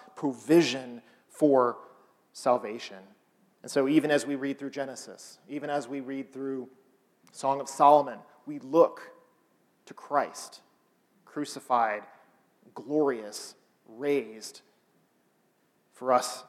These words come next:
to be united with God again. From cover to cover, God's word points to Jesus. It does it in a myriad of ways, but John wants us to see that his glory wasn't a new thing at the cross.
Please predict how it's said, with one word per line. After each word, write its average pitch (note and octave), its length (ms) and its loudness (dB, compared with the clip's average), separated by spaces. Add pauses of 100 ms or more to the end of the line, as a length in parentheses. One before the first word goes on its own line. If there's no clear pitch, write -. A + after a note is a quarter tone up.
(160)
to - 100 -20
be B2 100 -16
united A2+ 420 -14
with G#2 140 -18
God G#2 300 -2
again. - 160 -20 (960)
From D#3 100 -12
cover F#3+ 260 8
to F#3 100 4
cover, D3+ 440 6 (240)
God's C#3+ 300 6
word E3 420 10
points D#3 500 -4 (380)
to C#3 100 -16
Jesus. A#2+ 680 -12 (440)
It C3+ 60 -20
does E3+ 180 10
it D#3+ 60 4
in E3+ 80 8
a E3 60 10
myriad E3+ 340 8
of D3+ 140 8
ways, D#3 260 10
but - 180 0
John F3+ 400 6
wants F3 280 6
us F3+ 100 0
to G#3 100 -4
see C#3+ 520 -4 (240)
that C#3+ 100 -2
his C3+ 140 -6
glory F#3+ 340 10
wasn't E3+ 380 4
a E3 80 -2
new D3+ 300 -6
thing C#3 440 -12
at C3 220 -20
the C3 60 -20
cross. - 580 -8